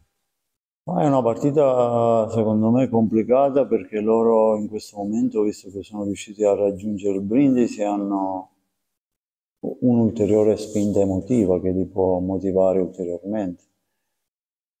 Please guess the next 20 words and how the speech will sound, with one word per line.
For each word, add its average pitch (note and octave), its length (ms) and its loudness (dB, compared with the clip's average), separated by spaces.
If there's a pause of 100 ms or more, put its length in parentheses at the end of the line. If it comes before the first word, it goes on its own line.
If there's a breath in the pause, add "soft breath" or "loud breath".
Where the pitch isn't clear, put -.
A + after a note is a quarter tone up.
(460)
Sarà G2 260 2
difficile G#2+ 600 0
perché F2+ 260 -2
io G2 380 2
li F#2+ 80 2
ho F2+ 60 0
visti F#2 260 -4
giocare G2+ 300 2
anche G2 200 -2
col G2 200 0
Potenza, G2+ 720 0
è G2 40 2
una F#2+ 180 -4
squadra F#2+ 300 -2
molto F#2+ 340 -4
solida, F#2+ 600 0 (100)
molto G2 400 -4
fisica, F#2 600 -4
perché F2+ 300 -14
sono F2+ 440 -10